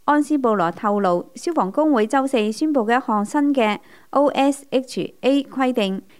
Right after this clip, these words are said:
要求近一亿美国工人喺一月四号之前接种疫苗，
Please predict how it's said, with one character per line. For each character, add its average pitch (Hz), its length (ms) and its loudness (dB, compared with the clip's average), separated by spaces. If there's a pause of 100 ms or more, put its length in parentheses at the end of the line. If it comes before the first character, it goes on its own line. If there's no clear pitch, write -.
要 339 100 -2
求 247 200 2
近 226 260 0
一 311 220 2
亿 311 140 -4
美 208 220 -2
国 226 140 0
工 294 220 2
人 180 180 2
喺 185 160 -2
一 294 240 0
月 233 60 2
四 220 260 0
号 208 100 0
之 277 140 0
前 247 260 -4
接 226 140 -4
种 208 220 -4
疫 202 80 -4
苗， 180 360 -6